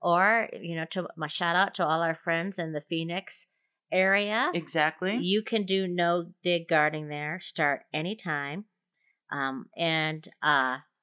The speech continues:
Speaker 1: if you have uneven ground, then you should just even it out.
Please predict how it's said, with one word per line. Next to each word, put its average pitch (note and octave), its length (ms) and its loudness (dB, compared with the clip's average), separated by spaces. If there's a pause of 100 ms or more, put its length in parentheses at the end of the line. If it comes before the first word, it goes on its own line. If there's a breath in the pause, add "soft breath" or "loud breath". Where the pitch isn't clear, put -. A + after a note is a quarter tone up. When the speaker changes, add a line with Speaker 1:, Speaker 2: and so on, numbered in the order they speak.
(260)
Speaker 1:
if F#3 120 -2
you G3+ 140 2
have F#3+ 180 4
uneven C4+ 600 2
ground, F3 500 0 (400)
then F3+ 140 -2
you F#3 120 -4
should - 200 -10
just G3+ 180 -4
even G#3+ 260 2
it F#3+ 80 0
out. E3+ 240 4